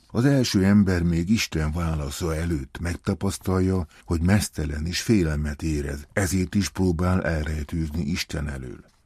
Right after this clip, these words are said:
A félelem és a szégyen a bűn első gyümölcsei. Nem kívülről fakadó büntetés, hanem az emberben bekövetkező változás.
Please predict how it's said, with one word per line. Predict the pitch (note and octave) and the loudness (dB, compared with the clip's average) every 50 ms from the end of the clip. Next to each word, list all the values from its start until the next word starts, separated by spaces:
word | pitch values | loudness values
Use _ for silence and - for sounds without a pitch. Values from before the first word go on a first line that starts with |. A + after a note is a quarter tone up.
| _ _ _ _ _ _ _ _ _ _ | _ _ _ _ _ _ _ _ _ _
A | - F#2 | -8 -6
félelem | E2 - D3 E3+ D#3+ D3 A#2+ G#2+ G2+ F#2+ F2+ E2+ | -2 2 4 4 6 6 6 6 6 4 4 2
és | D#2+ D2 - - | 0 -2 -6 -6
a | D2 | -8
szégyen | C#2+ - - A#2 A2+ G#2+ E2 E2+ F2 D#2+ | -8 -2 2 2 2 2 2 0 0 0
a | E2 D#2 | 0 -2
bűn | D2+ D#2+ G2+ G2+ G2+ G2 F2+ D#2+ | 0 2 4 4 4 4 4 2
első | E2 E2 D#2+ D#2 D2+ - - E2 D2+ C#2+ | 0 0 0 0 -2 -4 -4 -4 -2 0
gyümölcsei. | D2 E2 D#2+ D2 C#2 C#2 D2 C#2 - - C#2+ C#2 C#2 C#2 D#2+ - - _ _ _ _ _ _ _ _ | 0 0 0 0 0 -2 -6 -8 -10 -10 -10 -10 -12 -12 -14 -18 -20 _ _ _ _ _ _ _ _
Nem | - G2+ A#2 B2 A#2 G#2+ | 2 4 6 6 6 6
kívülről | - - - C#3 D3+ C#3+ C3 G2+ F2 E2+ D#2+ D2+ D#2+ D2+ D2 C#2+ | 4 4 4 4 6 6 6 4 4 2 2 2 0 -2 -2 -2
fakadó | - - F2+ E2 D2+ D2 C#2 C2+ C#2+ C#2 | -4 -4 -6 -4 -4 -4 -2 -2 -2 -4
büntetés, | C2+ D2 F2 F#2 F#2+ - - F#2 - - F2+ F#2 F#2 E2+ - - _ _ - _ | -2 0 0 0 2 2 0 -4 -4 -2 0 0 0 0 -2 -6 _ _ -20 _
hanem | - G#2 F#2 F#2+ F2+ E2+ | -2 0 2 2 2 2
az | E2 D#2+ E2 | 0 0 0
emberben | G2+ B2+ B2+ G#2+ F2 E2 D#2 D2+ D2+ D#2 D#2 D#2 | 2 4 4 4 4 2 0 0 0 -2 -2 0
bekövetkező | E2 G2 G2 - F2+ D#2+ D#2+ D2+ D2 - - - F2 D#2 C#2 C#2+ D#2+ D2 C#2 - - - | 0 0 0 0 0 -2 0 -2 -4 -6 -8 -6 -6 -4 -4 -4 -4 -4 -4 -6 -8 -6
változás. | - E2+ E2 D2+ D2 C#2 - - D#2 C#2+ D2 D#2+ D2+ C2+ B1+ C2+ - - - | -4 -2 -2 -2 -2 -4 -4 -6 -6 -4 -2 -4 -4 -4 -6 -10 -14 -18 -20